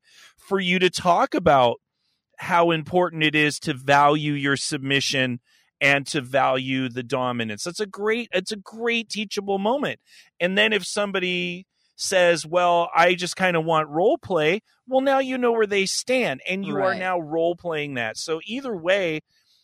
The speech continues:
Speaker 1: having that conversation doesn't have to be a snobby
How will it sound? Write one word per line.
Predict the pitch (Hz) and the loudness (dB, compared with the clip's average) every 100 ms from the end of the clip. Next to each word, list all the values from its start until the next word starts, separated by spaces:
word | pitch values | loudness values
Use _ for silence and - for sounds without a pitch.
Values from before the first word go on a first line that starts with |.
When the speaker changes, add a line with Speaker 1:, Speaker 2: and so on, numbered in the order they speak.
| _ _ _ | _ _ _
Speaker 1:
having | 180 240 247 226 | 0 0 0 0
that | 190 - | -2 -2
conversation | 185 185 180 160 - 190 190 190 165 151 _ _ - | -4 -4 -4 -6 -2 -2 -2 -4 -6 -8 _ _ 0
doesn't | 220 226 220 | 2 2 -2
have | 160 180 180 175 | -4 0 0 0
to | - 156 | -6 -8
be | 170 165 160 156 156 _ _ _ _ | -6 -4 -2 -4 -6 _ _ _ _
a | 160 165 | -2 0
snobby | - - 190 180 175 170 170 170 165 160 | -2 -4 -2 0 2 0 0 -4 -4 -8